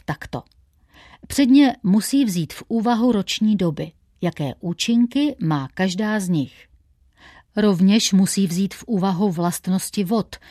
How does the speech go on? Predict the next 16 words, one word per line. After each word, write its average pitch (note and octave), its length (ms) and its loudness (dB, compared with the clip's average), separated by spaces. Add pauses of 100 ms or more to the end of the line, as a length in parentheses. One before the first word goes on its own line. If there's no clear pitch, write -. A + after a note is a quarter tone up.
(260)
neboť F#3+ 300 0
právě G3 640 0
jako F#3 340 -4
se - 140 -6
liší F3+ 520 -2 (100)
chutí F#3+ 540 -4
a F3+ 120 -4
váhou, G3 640 0 (320)
tak - 160 -4
se F3+ 140 0
navzájem F#3 720 0
velmi G3 340 2
odlišují F#3 760 -2
i F#3 100 -4
svými F#3 440 -2
vlastnostmi. E3 760 -4